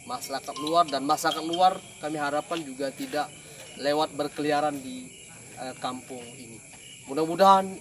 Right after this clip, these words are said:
ini bagian dari upaya kita, jangan sampai yang positif, eh,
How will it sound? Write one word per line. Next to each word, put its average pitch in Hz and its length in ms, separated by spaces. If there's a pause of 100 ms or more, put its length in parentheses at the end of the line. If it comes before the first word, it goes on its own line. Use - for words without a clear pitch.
ini 156 160
bagian 147 320
dari 147 160
upaya 143 320
kita, 165 480
jangan 131 320
sampai 160 560 (480)
yang 143 320
positif, 147 480 (720)
eh, 143 160